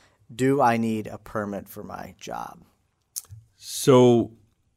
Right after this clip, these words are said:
Speaker 2: there, there's a couple answers there because, um, it depends on what you're doing and where you are. So, and, and,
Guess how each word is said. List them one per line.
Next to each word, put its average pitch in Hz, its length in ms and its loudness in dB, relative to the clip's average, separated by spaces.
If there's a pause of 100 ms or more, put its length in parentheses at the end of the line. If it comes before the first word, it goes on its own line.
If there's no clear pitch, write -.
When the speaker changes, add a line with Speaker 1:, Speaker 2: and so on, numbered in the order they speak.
(560)
Speaker 2:
there, 110 240 6
there's 135 320 2
a - 60 -2
couple 170 400 6
answers 107 480 2
there 101 320 6
because, 98 680 0
um, 92 500 0 (580)
it 98 120 -6
depends 120 440 2
on 107 240 2
what 104 220 4
you're 196 140 0
doing 117 540 2
and 98 280 -6
where 87 220 -2
you 107 240 0
are. 95 460 0 (580)
So, 95 640 2
and, 98 300 -6
and, 98 440 -4